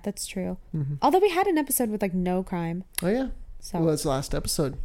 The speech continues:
Speaker 1: I'm really excited for our next episode, which I hope we can get back to more consistent recording schedule.
Speaker 2: Which is?
Speaker 1: So episode one, sorry,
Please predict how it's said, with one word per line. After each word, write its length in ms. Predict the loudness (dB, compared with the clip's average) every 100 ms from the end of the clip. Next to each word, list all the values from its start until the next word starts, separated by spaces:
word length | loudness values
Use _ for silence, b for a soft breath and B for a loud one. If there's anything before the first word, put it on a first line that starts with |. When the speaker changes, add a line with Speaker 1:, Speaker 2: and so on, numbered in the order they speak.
| 2
Speaker 1:
I'm 260 | 2 4
really 300 | 4 6 6
excited 420 | 6 4 2 2 2
for 100 | 2
our 80 | 4
next 320 | 2 2 0
episode, 560 | 0 0 0 2 0 0
which 120 | -2
I 80 | -4
hope 400 | 0 0 0 0
we 140 | -2
can 160 | 0 0
get 140 | 0
back 220 | 0 -2
to 80 | -2
more 200 | 0 0
consistent 680 | -2 -2 -2 -2 -2 -4 -4
recording 400 | -4 0 0 0
schedule. 500 | -2 -2 0 0 -2 -4
Speaker 2:
Which 320 | -2 0 2
is? 460 | 0 -2 -4 -4 2
Speaker 1:
So 240 | 4 6
episode 460 | 4 4 4 4 4
one, 520 | 4 4 6 4 2 0
sorry, 340 | -2 0 -2